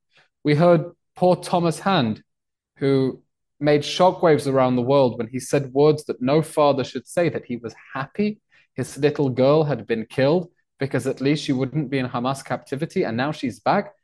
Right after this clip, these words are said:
And he says she only speaks in a whisper because she thought she had been captive for a year and that Hamas had, had told her that,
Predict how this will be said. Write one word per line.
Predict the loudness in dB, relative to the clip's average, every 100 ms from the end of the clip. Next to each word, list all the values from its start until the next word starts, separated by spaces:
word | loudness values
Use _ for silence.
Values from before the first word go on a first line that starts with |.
| _ _ -2
And | -2
he |
says | 0 -2
she | 2
only | 2 0
speaks | -2 -2 -2 -2
in | -4
a |
whisper | -2 -2 -4 0 0 0 -8 _ _ _
because | -4 -4
she | -4
thought | -6 2 2 2
she | -4
had | -4 -2
been | -4 -4
captive | -4 -6 -2 -4 -4 -8 -14
for | -2 0
a | 2
year | -2 -2 2 2 2 -2 -10 _ _ _ _
and | -2 0
that | -2
Hamas | -4 0 0 -2
had, | -8 -8 -14
had | -14 -14
told | -2 0 2
her | 0
that, | 2 2 2